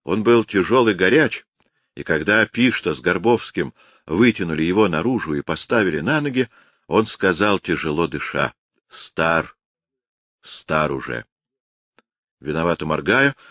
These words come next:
он поглядел на Горбовского. — Не могу я там, Леонид. Тесно, душно, жарко.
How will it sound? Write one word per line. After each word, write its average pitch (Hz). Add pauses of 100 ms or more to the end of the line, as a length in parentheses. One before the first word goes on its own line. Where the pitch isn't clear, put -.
(320)
он 104
поглядел 107
на 104
Горбовского. — 80 (880)
Не 107
могу 127
я 117
там, 76
Леонид. 65 (580)
Тесно, 113
душно, 92
жарко. 82